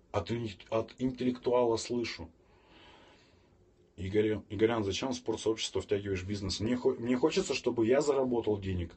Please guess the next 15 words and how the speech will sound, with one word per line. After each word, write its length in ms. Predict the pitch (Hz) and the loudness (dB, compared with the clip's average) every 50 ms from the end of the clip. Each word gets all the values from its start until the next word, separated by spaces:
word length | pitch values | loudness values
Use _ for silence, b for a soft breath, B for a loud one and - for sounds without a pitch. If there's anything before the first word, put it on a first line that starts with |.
| - - - | -16 -8 -6
Конечно 360 | 104 104 101 98 92 - 87 | -4 -2 -2 -2 -4 -6 -6
же, 120 | 82 82 | -6 -8
в 60 | 82 | -8
первую 300 | - - 101 92 - 80 | -4 0 0 2 2 0
очередь, 280 | 87 90 - - 87 82 | -2 -2 -4 -6 -8 -8
чтобы 240 | - - - - 76 | -10 -12 -12 -12 -6
я 160 | 80 92 98 | -4 -4 -2
заработал 480 | 95 101 90 85 82 85 - - 80 73 | -2 -2 -2 -2 -4 -6 -8 -8 -12 -14
денег. 320 | 78 73 73 - - B B B B B B B B B B | -14 -16 -18 -18 -20 B B B B B B B B B B
Но 220 | 90 95 107 117 110 | -4 -2 0 0 2
также 280 | - 123 - - 147 147 | 2 2 2 2 0 0
мне 140 | 131 123 | 0 0
хочется, 400 | 107 - 127 127 120 110 - 110 | 2 2 2 2 0 -2 -6 -6
чтобы 340 | 101 - - 104 101 104 104 | -4 -4 -4 -2 0 0 -2
и 480 | 95 - - 101 101 104 98 98 92 | -2 -4 -8 -6 -4 -2 -2 -2 -2